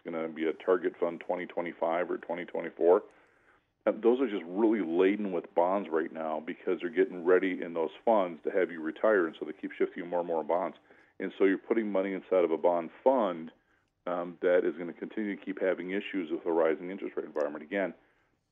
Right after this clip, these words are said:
chat with your financial professional and say there are other alternatives rather than this at the moment, because those will continue to have issues as interest rates increase. So just a little preparation and maybe taking those assets and allocating them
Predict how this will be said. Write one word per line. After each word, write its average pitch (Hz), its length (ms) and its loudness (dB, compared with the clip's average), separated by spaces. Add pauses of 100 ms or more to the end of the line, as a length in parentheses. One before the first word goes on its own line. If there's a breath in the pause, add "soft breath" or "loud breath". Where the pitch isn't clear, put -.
(340)
chat 147 200 -4
with 127 100 2
your 101 100 0
financial 95 380 -2
professional 87 460 2
and 78 120 -8
say 92 100 2
there 90 160 2
are 98 140 2
other 101 220 6
alternatives 92 600 4
rather 85 320 2
than 85 280 -10
this 95 140 2 (120)
at 80 100 -4
the 92 60 -12
moment, 82 340 -4
because 87 320 -4 (140)
those 95 400 6 (540)
will 87 100 -2
continue 101 420 -4
to 92 140 0
have 85 180 -2
issues 82 360 -2
as 80 220 0
interest 85 340 -8
rates 73 180 -8 (380)
increase. - 540 -6 (720)
So 113 80 0
just 117 220 -8
a 175 40 -2
little 156 140 2
preparation 101 720 4
and 78 120 -10
maybe 87 220 -4
taking 92 300 -2
those 82 200 -4
assets 85 420 0
and - 100 -12
allocating 87 260 -2
them 82 120 -8